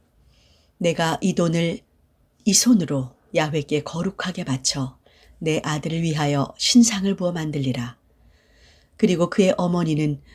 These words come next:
은화 이백 냥을 은장이에게 주어 신상을 만들게 하였다. 미가는 그 신상을 집에 모셨다. 미가는 그 신상을 모실 신당을 짓고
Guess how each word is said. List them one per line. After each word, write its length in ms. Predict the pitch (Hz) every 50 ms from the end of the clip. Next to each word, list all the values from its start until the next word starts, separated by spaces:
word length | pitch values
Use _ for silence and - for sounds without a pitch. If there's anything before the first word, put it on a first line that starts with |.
| - - 196
은화 320 | 190 180 196 190 190 - -
이백 360 | 208 196 226 214 208 208 208
냥을 500 | 190 175 143 139 135 139 135 127 127 - _ _ _ -
은장이에게 680 | 175 156 143 - 160 147 143 143 139 139 127 139 135
주어 400 | 131 - 147 139 135 131 127 127 _ _ _
신상을 500 | - - - 247 226 220 202 196 196 202 196
만들게 400 | 180 170 170 160 170 151 143 147
하였다. 560 | 131 139 131 127 - - 120 117 - - _ _ _ _ _ _ _ _ _ _ _ _ - - - _ -
미가는 480 | - 185 - - 165 160 165 165 - -
그 140 | - - 170
신상을 560 | - - 226 214 214 - 202 196 190 190 185
집에 300 | - - 220 214 208 202
모셨다. 640 | 185 180 170 - 156 135 - - 127 120 - _ _ _ _ _ _ _ _ _ _ _ _ _ _ _ _ _ _ _ _ -
미가는 440 | 160 151 156 147 147 151 147 147 143 - - - - - -
그 140 | - 185
신상을 520 | 180 - - 233 214 226 226 226 220 220 220 208
모실 400 | 190 170 - - 139 131 127 127
신당을 520 | - - - 226 202 196 170 156 156 147
짓고 440 | 143 151 - - - 143 135 139